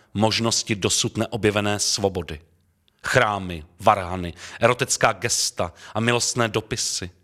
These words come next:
To jsou snad ryze konceptuální baletní opisy vůně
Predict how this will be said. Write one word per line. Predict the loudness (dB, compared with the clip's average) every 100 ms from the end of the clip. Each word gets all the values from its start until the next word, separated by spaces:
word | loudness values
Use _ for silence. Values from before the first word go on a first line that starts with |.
| _ _ _ _ _ -6
To | -2
jsou | -2 0
snad | 0 0 0
ryze | -2 -2 -4
konceptuální | -4 -4 -2 -4 -6 -6 0 2 2 -2 -6
baletní | -2 0 0 -4 -8 -8 -8
opisy | -8 -4 -4 -4 -4
vůně | -4 -4 -4 -6